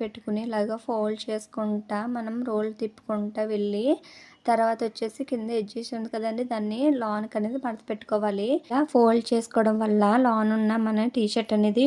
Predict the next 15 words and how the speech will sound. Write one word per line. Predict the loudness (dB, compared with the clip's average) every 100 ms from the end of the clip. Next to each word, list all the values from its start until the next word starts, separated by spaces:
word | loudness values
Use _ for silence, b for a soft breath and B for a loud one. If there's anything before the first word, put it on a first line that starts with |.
| 6
లూజ్ | 4 4 4
అవ్వకుండా | 4 4 2 4
ఉంటుంది, | 4 4 4
అలాగే | 2 4 4
ఊడిపోకుండా | 4 2 0 2 2 2
ఉంటుందండి. | 2 2 2 2 6 6 4 B B B B
ఈ | 6
విధంగా | 8 6 2 0
చూస్తున్నారు | -2 2 2 2
కదా, | 2 2
ఈ | 2
విధంగా | 0 0 2 4
నేను | 4 2 2
ఫోల్డింగ్ | 2 2 2 0
అనేది | -2 0